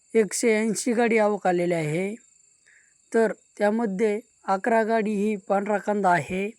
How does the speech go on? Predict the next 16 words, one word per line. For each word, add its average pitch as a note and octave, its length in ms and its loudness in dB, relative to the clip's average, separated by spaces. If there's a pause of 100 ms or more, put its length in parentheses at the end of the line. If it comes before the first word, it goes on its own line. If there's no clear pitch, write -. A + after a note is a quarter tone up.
(840)
तर A3+ 120 0
शेतकरी A#3 340 -4
बांधवांनो, G#3 720 -2 (540)
काही G#3+ 300 10
वक्कल, G#3 460 4 (180)
क्वचित A3+ 440 4
वक्कल G#3+ 400 4 (1040)
चोवीसशे, A#3 540 4
पंचवीसशे A3+ 680 2
रुपये G#3 320 2
जात F#3+ 260 4
आहेत. F3+ 340 0 (880)
तर G#3 100 0
शेतकरी C#4 400 2
बांधवांनो, G#3 720 2 (260)
चला A3+ 160 4